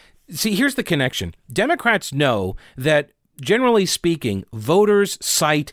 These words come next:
health care as a top issue that they're concerned about, and specifically the costs of health care,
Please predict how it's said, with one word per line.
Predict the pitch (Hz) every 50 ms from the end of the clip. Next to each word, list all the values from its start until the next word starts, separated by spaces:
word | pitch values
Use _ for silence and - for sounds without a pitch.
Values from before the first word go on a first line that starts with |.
| - _ _
health | - - 170 190 220 208 - _
care | - - 127 107 98 92 95 95 - - - - - -
as | 143 139 135 123
a | 151 135
top | - - - 131 123 120 - -
issue | - 180 190 - - - 90 73 - _ _ _ _ _ _ -
that | 127 113
they're | - 113 110
concerned | - 131 120 - - 180 196 190 151
about, | 104 101 76 - - _ -
and | 139 135 113
specifically | - - - 180 165 - 240 214 185 - 151 135 127
the | 104
costs | - - - 233 254 214 160 - - - -
of | 107
health | 110 113 101 - -
care, | - - - -